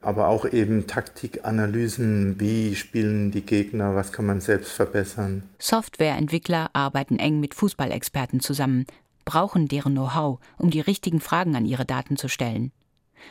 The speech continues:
Speaker 2: Gibt es zum Beispiel einen Zusammenhang zwischen der Häufigkeit von Verletzungen und der Spielweise einer Mannschaft?
Speaker 1: Wenn ein Spieler einen Ball unter zwei Sekunden besitzt und schon wieder abgeben kann, wird er selten angegriffen, weil einfach der Gegner nicht Zeit genug hat,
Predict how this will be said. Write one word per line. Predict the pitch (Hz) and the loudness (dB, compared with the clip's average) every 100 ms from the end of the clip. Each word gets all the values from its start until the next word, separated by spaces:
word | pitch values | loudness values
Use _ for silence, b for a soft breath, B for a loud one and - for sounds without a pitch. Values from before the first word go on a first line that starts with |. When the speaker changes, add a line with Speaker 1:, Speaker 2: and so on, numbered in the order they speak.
| B | B
Speaker 2:
Gibt | 196 - - | 0 0 -2
es | 262 | 0
zum | - 196 | 2 4
Beispiel | 170 - 170 | 2 0 0
einen | 147 147 | 0 0
Zusammenhang | 151 143 156 220 170 135 - B B | 0 0 4 4 4 0 -2 B B
zwischen | - 165 | -2 2
der | 151 139 - | 2 0 0
Häufigkeit | 165 - 208 - 165 | 0 0 -4 -2 -2
von | - 147 | -2 -2
Verletzungen | 143 131 - 214 220 208 - | -2 -4 0 2 4 4 0
und | - 131 127 - | -2 -2 -2 -4
der | 139 | -6
Spielweise | - 196 233 147 135 | 0 2 2 2 -2
einer | 120 127 | 0 0
Mannschaft? | 127 135 190 208 - - | 0 0 -2 -4 -8 -6
Speaker 1:
Wenn | 107 101 | -2 -2
ein | |
Spieler | 95 - 117 113 | -2 -2 2 4
einen | 104 101 | 2 4
Ball | 95 113 113 | 4 4 2
unter | - 113 110 110 | 0 0 0 0
zwei | - 107 98 | 2 4 4
Sekunden | 107 - 117 120 127 131 127 - | 0 -2 -2 -2 -4 -4 -6 -4
besitzt | 113 - 151 - - | -2 0 -2 -4 -4
und | 113 98 | -4 -2
schon | 107 | -2
wieder | 98 104 | 0 0
abgeben | 127 - 107 98 95 | -2 0 0 0 0
kann, | 113 110 - B B B B B - | -2 -4 -6 B B B B B -2
wird | 107 | 2
er | 107 - - | 4 2 0
selten | - 117 101 107 | 2 2 4 2
angegriffen, | 104 107 95 - 98 - 101 | 0 2 0 0 0 2 0
weil | 92 92 | 2 2
einfach | 92 92 98 - | 2 2 -2 0
der | 104 | -2
Gegner | 104 95 101 | 2 0 2
nicht | 98 90 - | 0 -2 0
Zeit | 95 92 | 0 0
genug | - 95 92 113 | -2 -4 -2 -4
hat, | 92 | -6